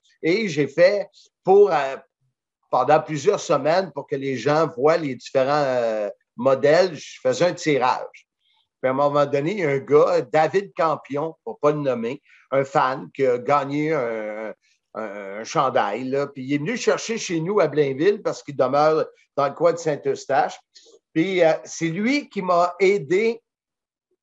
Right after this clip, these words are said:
à me rendre à voir ma bière, parce que c'est lui qui est brasse-, un des brasseurs là-bas à la, à la brasserie. Mais il est arrivé ici avec un t-shirt de T O W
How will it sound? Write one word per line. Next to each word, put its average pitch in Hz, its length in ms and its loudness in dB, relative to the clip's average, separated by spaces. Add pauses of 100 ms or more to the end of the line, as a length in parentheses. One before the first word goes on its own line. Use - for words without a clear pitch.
(220)
à 143 140 -2
me 151 100 -2
rendre 160 540 0 (300)
à 131 120 2
voir 147 240 4
ma 143 140 0
bière, 151 560 0 (260)
parce 139 140 -10
que - 40 -14
c'est 147 120 -6
lui 175 200 -10
qui 156 120 -4
est 139 40 -4
brasse-, 151 540 0
un 175 160 2
des 165 140 -4
brasseurs 147 500 0
là-bas 151 400 0
à 135 80 -2
la, 117 280 -6
à 113 160 -8
la 113 320 -4
brasserie. 117 540 -8 (320)
Mais 143 120 -6
il 151 80 -4
est 151 140 -2
arrivé 185 320 0
ici 247 520 -6 (280)
avec 156 360 -2
un 147 100 0
t-shirt 208 600 -2 (300)
de - 80 -6
T - 200 -6
O 202 160 -6
W 143 580 -4